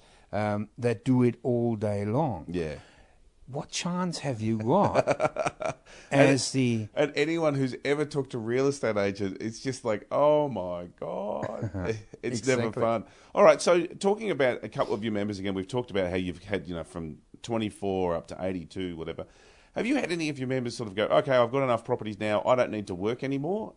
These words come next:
Speaker 2: Or have you had any, like, really, uh, or, or people now saying,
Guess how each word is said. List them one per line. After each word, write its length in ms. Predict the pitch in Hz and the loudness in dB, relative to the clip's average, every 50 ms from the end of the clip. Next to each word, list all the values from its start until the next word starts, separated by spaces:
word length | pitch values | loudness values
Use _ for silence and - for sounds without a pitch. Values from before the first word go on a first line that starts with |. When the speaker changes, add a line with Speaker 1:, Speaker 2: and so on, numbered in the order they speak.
| _ | _
Speaker 2:
Or 220 | - 98 101 95 107 | -4 0 0 2 4
have 160 | 120 101 98 | 2 2 0
you 160 | 113 123 120 113 | 0 -4 -4 -2
had 160 | 117 131 131 | -2 -2 -2
any, 240 | 139 135 127 120 110 | -2 -2 -2 -4 -2
like, 200 | 113 110 95 - | -2 -2 -2 0
really, 480 | 127 143 143 131 127 120 113 104 90 - - _ - _ - _ _ - | -2 0 0 0 0 -2 -2 -4 -6 -10 -16 _ -20 _ -20 _ _ 0
uh, 80 | 113 113 - | 0 2 2
or, 240 | 113 113 98 80 107 | 2 2 2 2 0
or 60 | 101 | 0
people 240 | 87 127 131 107 113 | 0 0 -2 0 0
now 180 | 113 113 113 110 | 0 0 0 0
saying, 300 | 107 - 110 104 101 | 0 -2 -4 -4 -4